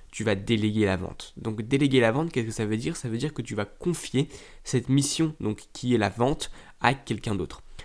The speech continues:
Par exemple, tu peux la confier à un ami, donc tu vas lui pr-, tu vas prendre toutes tes paires, tu vas les amener chez lui, bien sûr, s'il est d'accord, et il va s'occuper, lui, de vendre tes paires, donc tu peux lui donner une petite commission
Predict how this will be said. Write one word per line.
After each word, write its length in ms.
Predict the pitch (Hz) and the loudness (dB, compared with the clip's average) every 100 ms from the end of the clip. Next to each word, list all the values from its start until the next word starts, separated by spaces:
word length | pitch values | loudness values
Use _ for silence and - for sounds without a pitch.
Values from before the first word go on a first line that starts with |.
| - | -6
Par 140 | - 107 | -2 0
exemple, 340 | 104 123 143 | 2 2 2
tu 100 | - | 0
peux 100 | - | 0
la 100 | 104 | 0
confier 320 | - 107 127 | 0 -6 0
à 80 | 113 | 0
un 160 | 101 104 | 2 2
ami, 240 | 107 165 | 4 4
donc 240 | 165 107 - | 2 0 -4
tu 120 | - | -2
vas 100 | 110 | 0
lui 100 | 104 | 0
pr-, 260 | - - - | -4 -12 -10
tu 100 | - | -4
vas 80 | 107 | -4
prendre 240 | - 131 | 0 -2
toutes 180 | 131 135 | -2 -2
tes 100 | 117 | -2
paires, 260 | 113 131 139 - - - | 2 0 0 -12 -18 -12
tu 100 | 113 | -2
vas 60 | |
les 240 | 110 104 117 | 0 2 4
amener 180 | 120 120 | 4 4
chez 220 | - 117 | 2 0
lui, 160 | 123 | 0
bien 180 | 120 107 | 0 0
sûr, 160 | 104 117 | 0 -6
s'il 220 | - 98 | -4 -4
est 40 | |
d'accord, 440 | 95 98 123 135 - - - - | -2 -2 2 0 -2 -20 -14 -4
et 80 | 117 | 0
il 60 | |
va 120 | 113 | 0
s'occuper, 560 | 113 - 156 135 127 131 - - - | 0 -2 -4 0 0 -2 -12 -20 -6
lui, 180 | 123 135 | 0 2
de 100 | 117 | 2
vendre 340 | 101 123 143 | 2 2 2
tes 120 | 135 | 0
paires, 320 | 101 110 151 - | -2 0 -2 -4
donc 100 | 98 | -8
tu 100 | 95 | -8
peux 140 | - 107 | -4 -2
lui 80 | 104 | 0
donner 200 | 107 107 | 2 0
une 60 | |
petite 180 | 98 - | -2 -8
commission 580 | - 98 95 - 127 156 | -4 -2 -2 0 2 2